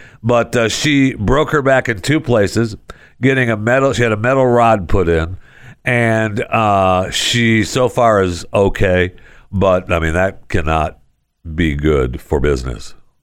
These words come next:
But what do I know? So the next time that you wanna party and jump into a foam or foam pit, uh,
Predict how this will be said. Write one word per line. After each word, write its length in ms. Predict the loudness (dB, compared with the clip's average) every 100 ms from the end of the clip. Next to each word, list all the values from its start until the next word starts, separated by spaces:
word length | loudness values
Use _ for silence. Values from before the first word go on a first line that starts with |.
| _ _ _ _ _ _ _ _ _ _ _
But 340 | -2 -2 -2 -8 _ _ _ _ _
what 160 | -2 0
do 140 | 2
I 120 | 0 -2
know? 120 | -4
So 140 | -2
the 80 | -2
next 200 | -2 -2
time 340 | -2 -2 -2 -8 -12 -16 -2
that 160 | 0 2
you 340 | 2 2 0
wanna 380 | 2 2 2 0
party 640 | 0 0 2 2 4 4
and 300 | 2 -2 -6
jump 340 | -2 -2 -2
into 420 | -2 -2 0 2 2
a 200 | 2 -2 -18 -20 -4
foam 640 | -2 0 2 2 2 0 -2
or 300 | 2 2 2
foam 420 | 0 -2 -2 0
pit, 400 | 0 2 0 -4 -16 _ _ _ _ _ -4
uh, 540 | 0 2 2 2 -2